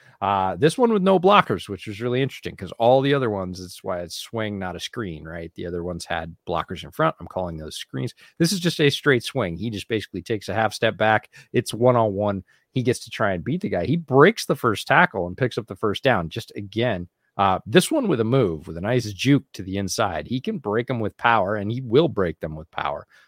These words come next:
Uh, this one, he basically just juked the guy out of his shoes. Second tackler pushes him out of bounds right at the marker. He gets the first down.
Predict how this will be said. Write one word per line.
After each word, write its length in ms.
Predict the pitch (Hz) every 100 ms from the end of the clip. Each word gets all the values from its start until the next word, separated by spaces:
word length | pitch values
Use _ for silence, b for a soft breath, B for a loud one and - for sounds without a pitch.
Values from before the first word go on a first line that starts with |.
| b
Uh, 220 | 98 85
this 240 | 87 131 -
one, 160 | 139
he 240 | 117 113 87 _
basically 380 | - 90 - 101
just 200 | 87 87
juked 200 | - 95
the 60 | -
guy 240 | 98 90
out 80 | 92
of 60 | 87
his 100 | 85
shoes. 440 | - 151 139 113 - b b
Second 380 | - 147 123 107
tackler 360 | 104 98 - 95
pushes 400 | - 92 95 90
him 100 | 92
out 80 | 85
of 80 |
bounds 300 | 85 85 80
right 120 | 85 85
at 60 |
the 80 | -
marker. 380 | 92 104 - 98
He 80 | 82
gets 220 | 78 -
the 80 | -
first 320 | 78 76 -
down. 300 | 135 123